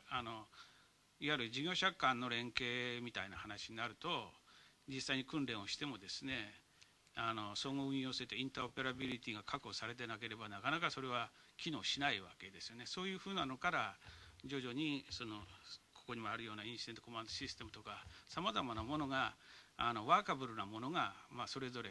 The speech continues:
共通的にできてくるっていうふうなことを、やっぱり将来的に目指すとすればね、なんか例えばそういう具体的なことを提言してあげないと、あの、それぞれ皆さん自主的にやってることをそれを良しとしますというだけでは、やはりこの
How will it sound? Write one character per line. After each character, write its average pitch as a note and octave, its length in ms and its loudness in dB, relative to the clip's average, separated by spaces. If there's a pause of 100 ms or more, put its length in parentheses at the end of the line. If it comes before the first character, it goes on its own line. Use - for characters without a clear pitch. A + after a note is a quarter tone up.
(140)
共 D#3 160 0
通 D3+ 140 -4
的 D3+ 140 -2
に E3+ 120 0
で B2 140 0
き - 80 -8
て A2 100 -6
く - 100 -10
る G#2 80 -10
っ G2 40 -8
て - 140 -10
い G#2+ 140 -4
う B2 60 -4
ふ D3+ 120 -6
う - 20 0
な C3+ 120 0
こ A#2+ 140 -10
と C3+ 120 -4
を、 D3 280 0 (400)
や - 60 -6
っ - 20 -20
ぱ - 60 0
り C#3 60 2
将 C#3+ 160 2
来 C#3 120 2
的 C3 100 -4
に B2 60 -4
目 A2+ 140 -2
指 D#3+ 160 6
す - 60 -8
と A2+ 80 -6
す - 120 -4
れ D#3 100 2
ば G2 120 -10
ね、 A2+ 160 -14 (540)
な D#3 80 4
ん - 20 -4
か C3 120 6 (160)
例 B2+ 80 6
え - 20 6
ば A#2 120 2
そ C#3 140 0
う C3+ 40 2
い C3+ 80 4
う B2+ 60 -2
具 B2+ 120 -6
体 C3 180 2
的 C#3+ 160 -2
な D3+ 100 0
こ - 140 -8
と A#3 160 0
を G#3+ 80 -2
提 B2 200 -2
言 C3 160 -2
し - 60 0
て - 80 2
あ B2+ 60 4
げ C#3+ 100 0
な E3 120 6
い A2+ 80 2
と、 D#3+ 220 -4 (640)
あ B2 140 0
の、 A#2 140 -2
そ - 120 2
れ C#3+ 60 2
ぞ C#3+ 100 0
れ B2+ 80 -2
皆 A#2+ 200 0
さ A2 180 0
ん G2+ 60 -4
自 F#2+ 140 -2
主 - 80 6
的 B2 160 -2
に A#2+ 120 -2
や A#2+ 100 0
っ - 40 -4
て - 120 -6
る A2 80 -6
こ G#2+ 120 -8
と A2+ 120 -6
を G#2 60 -4
そ B2 140 -2
れ A#2+ 60 -6
を A#2 80 -8
良 A2 140 -6
し - 120 -2
と G2 120 -10
し - 220 -4
ま B2 100 -4
す - 140 -6
と - 80 -18 (540)
い C#3 60 0
う C#3 40 0
だ C3 120 2
け C3+ 100 0
で F3 100 2
は、 C3 240 4 (180)
や B2+ 100 -4
は A#2+ 100 0
り G#2 240 -4
こ B2 120 -8
の A#2+ 220 -4